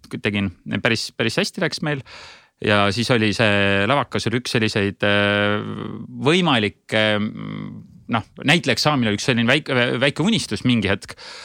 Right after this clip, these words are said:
Aga, aga, aga see läks jah niimoodi, et ma ise läksin väga,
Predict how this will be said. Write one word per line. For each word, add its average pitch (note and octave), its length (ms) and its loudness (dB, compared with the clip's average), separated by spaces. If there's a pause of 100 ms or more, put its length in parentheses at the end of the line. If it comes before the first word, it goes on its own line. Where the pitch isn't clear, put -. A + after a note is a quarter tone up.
(180)
Aga, G2+ 260 2 (800)
aga, A2 240 2
aga A2 160 0
see C3+ 120 0
läks - 200 0
jah D3+ 80 2
niimoodi, D3+ 320 2
et - 120 -6 (100)
ma G#2 180 2
ise E3 400 0 (880)
läksin C#3 520 2
väga, D3 260 2